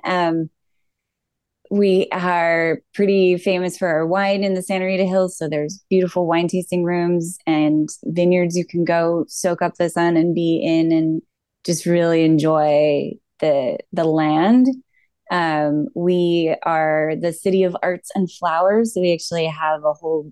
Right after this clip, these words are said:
mural society and many, many murals all over town and an art alley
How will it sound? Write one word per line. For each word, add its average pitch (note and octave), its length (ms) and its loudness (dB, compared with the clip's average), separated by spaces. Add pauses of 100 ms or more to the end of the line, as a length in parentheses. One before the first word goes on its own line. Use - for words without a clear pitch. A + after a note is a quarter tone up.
(140)
mural F3+ 640 2
society F3+ 960 2
and D#3 300 0 (1040)
many, G3+ 360 4
many F#3+ 340 4
murals F#3+ 420 2
all F3+ 120 2
over F3 220 -2
town F3 560 -2
and D3+ 140 2
an D3 180 2
art F3+ 260 0
alley F3 640 -2